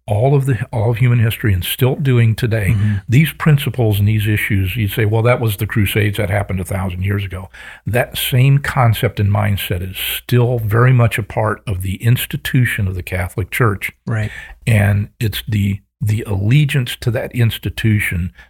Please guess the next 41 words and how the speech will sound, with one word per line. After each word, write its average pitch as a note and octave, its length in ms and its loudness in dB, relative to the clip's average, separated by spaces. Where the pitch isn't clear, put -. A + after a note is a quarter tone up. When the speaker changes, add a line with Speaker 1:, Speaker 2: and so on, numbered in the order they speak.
Speaker 1:
that A2 160 -6
keeps - 280 -4
the G#2+ 120 -2
people G#2 380 -2
in F2+ 120 -2
bondage, G2 720 -2
not G#2+ 480 -2
any, G2+ 300 2
it, G#2 500 -10
it G#2+ 80 -10
just - 260 -6
that A2 300 0
Speaker 2:
It's - 160 -2
not F#3 120 4
an E3 80 4
issue C#3+ 240 2
of A#2 80 0
their A2+ 100 0
character, B2+ 500 0
Speaker 1:
No, E3 140 8
Speaker 2:
right? A2+ 120 4
Speaker 1:
it's A#2 60 0
not C3+ 120 6
an C3 60 4
issue C#3 180 2
of A#2+ 60 4
their A#2+ 120 0
character A#2+ 380 0
or G#2 80 0
anything A#2 320 2
like G#2 200 0
that. F#2+ 280 0
So G#2 300 -2
when A#2+ 160 4
I, A#2+ 280 6
when A2+ 140 2
I F#2+ 100 4
take - 320 0
this C#3 180 2
position, A2 680 0
A, B2 300 4